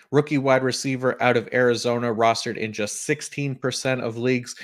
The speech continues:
And Rashee Rice makes the list of the Kansas City Chiefs, rostered in thirty percent of leagues. So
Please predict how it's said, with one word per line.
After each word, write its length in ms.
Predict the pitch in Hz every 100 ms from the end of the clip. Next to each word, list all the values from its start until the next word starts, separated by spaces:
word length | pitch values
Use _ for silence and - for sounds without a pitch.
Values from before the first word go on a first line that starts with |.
| - -
And 140 | 117 120
Rashee 500 | 131 156 - 165 147
Rice 480 | 131 131 117 - 120
makes 260 | 123 123
the 120 | 120
list 400 | 113 117 - - -
of 260 | 113 104 101
the 100 | 107
Kansas 360 | - 113 107 -
City 200 | 117 107
Chiefs, 340 | - 110 -
rostered 380 | 110 107 - 101
in 160 | 101 -
thirty 320 | - 156 151 123
percent 380 | 117 - 107
of 60 | 104
leagues. 260 | 104 101 -
So 160 | 104